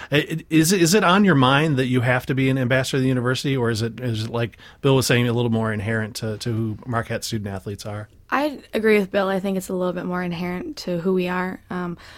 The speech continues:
Speaker 2: we love when everyone brings their families. We love running out with those, the little kids before the games. That's our favorite part. Um, at the end of the day, we were in their shoes at one point, and we were,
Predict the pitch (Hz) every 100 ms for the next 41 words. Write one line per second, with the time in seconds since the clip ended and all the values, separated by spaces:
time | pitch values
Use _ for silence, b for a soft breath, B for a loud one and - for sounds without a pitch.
0 | B 202 208 175 175 175 175 175 190 185
1 | 180 180 180 180 180 190 180 190 180 180
2 | 175 180 165 175 170 175 175 175 180 185
3 | 196 - 175 - - _ 359 - 190 180
4 | 180 - 180 175 185 - 180 180 180 185
5 | 185 - B B 196 202 180 - 175 -
6 | - 170 170 202 B B B B 175 180
7 | 180 180 180 185 185 180 180 180 180 190
8 | 175 175 - 185 180 185 180 - 190 180
9 | 185 185 180 170 185 185 240 185 175 -
10 | B B - 190 185